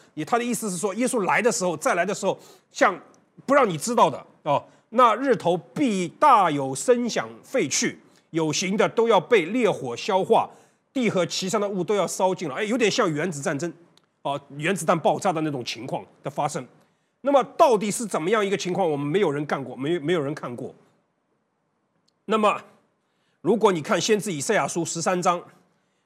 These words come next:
也多次提到，二十四章、三十四章都有提到。先知以赛亚说，天上的众星宿、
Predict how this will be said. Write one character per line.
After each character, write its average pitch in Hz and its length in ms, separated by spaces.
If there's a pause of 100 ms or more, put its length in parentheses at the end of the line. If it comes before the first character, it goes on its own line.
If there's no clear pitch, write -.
也 156 180
多 247 340
次 220 240
提 - 200
到， 147 240 (420)
二 190 180
十 180 80
四 - 720
章、 165 320
三 190 240
十 180 60
四 180 180
章 160 160
都 202 120
有 135 100
提 - 200
到。 120 200 (520)
先 196 200
知 180 100
以 151 60
赛 160 160
亚 139 60
说， 151 260 (720)
天 311 260
上 254 100
的 202 100
众 202 220
星 220 460
宿、 165 320